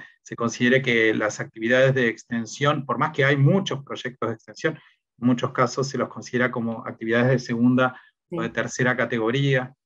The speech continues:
Speaker 1: y en el conicet, con Martín y con Hilda, que compartimos comisión, eh, hacemos un esfuerzo para que eso sea reconocido en su justa dimensión desde el punto de vista de lo que nos guía, que es la búsqueda de soluciones a los problemas,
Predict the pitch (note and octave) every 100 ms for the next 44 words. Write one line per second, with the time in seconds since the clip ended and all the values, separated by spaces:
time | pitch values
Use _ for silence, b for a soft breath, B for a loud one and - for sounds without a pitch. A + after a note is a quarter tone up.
0 | _ _ - A#2+ A2 A#2 A#2 - C#3+ C#3
1 | - A2+ A2+ A#2+ - B2+ A#2+ A#2+ B2+ B2+
2 | A#2+ A2+ A#2+ A#2 B2+ B2 B2 A#2+ A#2+ -
3 | C3 C3+ B B B _ _ A2+ A2 G#2+
4 | A2 A2 A2+ G#2+ - G#2+ A#2 C3 B2 A#2+
5 | - C3 C3 B2+ A#2 A2+ A#2 - A#2+ B2+
6 | A#2+ A2+ A2 A2 - B2+ B2 A#2+ B _
7 | _ _ - - C3+ F3 F#3+ E3 C#3 B2+
8 | - F#3 A#3 A#3+ - C3 C3 B2+ G#3 A#3+
9 | F3+ F#3+ F#3+ D#3 C3 B2 B2 C#3 F#3 B2
10 | A#2 C3+ D3+ E3+ E3+ - C3 D#3 - C3+
11 | A#2+ A#2+ A2+ C#3 C3 A#2+ A#2+ A#2+ C3 C3+
12 | -